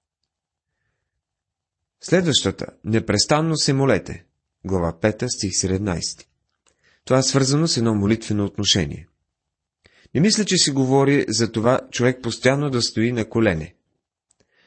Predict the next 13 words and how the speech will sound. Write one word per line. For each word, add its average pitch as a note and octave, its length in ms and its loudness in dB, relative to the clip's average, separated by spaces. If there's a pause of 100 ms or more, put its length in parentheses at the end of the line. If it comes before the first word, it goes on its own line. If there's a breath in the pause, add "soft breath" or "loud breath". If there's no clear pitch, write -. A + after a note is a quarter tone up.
(260)
Означава F#2 480 2
обаче A2 340 2
да G2 100 2
се G2+ 140 0
молим A2+ 340 4
редовно B2 800 2
и G#2+ 140 0
постоянно C3 540 0
да C3 120 2
сме A#2 180 0
готови G2 380 2
за G2 140 0
молитва. G2+ 440 -2